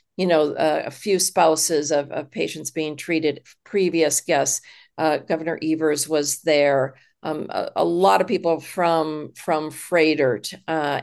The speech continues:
and people who had donated, a lot of the donors were there. And it was just magical to see it all finally come together in this beautiful, beautiful setting. And I think that was the other thing about that piece of land, which really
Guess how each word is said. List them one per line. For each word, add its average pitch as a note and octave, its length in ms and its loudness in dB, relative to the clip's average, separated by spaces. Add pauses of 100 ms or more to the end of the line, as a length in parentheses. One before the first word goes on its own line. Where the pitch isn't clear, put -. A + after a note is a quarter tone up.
and D#3 420 0 (540)
people G#3 340 2
who G3 280 2
had F3+ 360 -2
donated, D#3+ 640 2
a D#3 60 -4
lot D3+ 220 -2
of D#3 180 -6
the D#3+ 100 0
donors D#3 680 0
were C#3+ 200 -4
there. C#3 440 2
And D3+ 140 -2
it D3 160 -2
was D#3 520 2
just - 440 0
magical C#3+ 540 -4
to C#3+ 100 -4
see D3+ 420 -4
it D3 140 -2
all C#3 240 0
finally C#3 680 -4 (400)
come E3+ 240 2
together D3 800 2
in E3 160 2
this D#3 180 -2
beautiful, D4+ 600 -2
beautiful F3+ 420 -2
setting. D#3 420 0
And D3 140 -2
I D3 100 -2
think F#3 240 -8
that F3+ 180 4
was E3+ 120 -4
the F3+ 80 0
other E3 120 -2
thing E3+ 140 -8
about D#3 240 -2
that D3 200 0
piece - 260 -6
of D#3 100 -4
land, G#3 320 2
which E3+ 240 -4
really A3+ 440 2